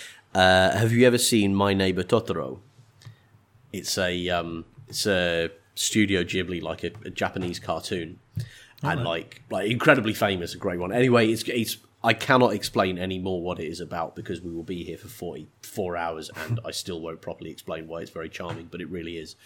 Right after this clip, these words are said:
Speaker 1: You should watch it. But there's one bit in that where two people get off a train and are waiting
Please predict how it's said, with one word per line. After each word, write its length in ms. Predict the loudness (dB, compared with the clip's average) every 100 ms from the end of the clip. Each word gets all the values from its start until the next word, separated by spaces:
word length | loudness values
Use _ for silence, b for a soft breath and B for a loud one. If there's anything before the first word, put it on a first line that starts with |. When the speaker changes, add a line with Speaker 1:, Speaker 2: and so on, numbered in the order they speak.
| B B B
Speaker 1:
You 160 | -6
should 160 | -4 -2
watch 240 | 0 -2
it. 140 | -6 -8 B B
But 160 | 0
there's 160 | 0 2
one 300 | 6 6 6
bit 180 | 4 4
in 160 | 2
that 300 | 0 0 -4
where 640 | -2 0 0 -2 -4 -6 -8 b b -20 -20 -16 -14 -6
two 220 | 0 2
people 300 | 2 -2 -4
get 200 | -4 -4
off 200 | -2 -4
a 20 | -6
train 480 | -4 -4 -4 -8
and 240 | -10 -10 -6
are 140 | -4
waiting 600 | -4 -6 -6 -8 -10 -12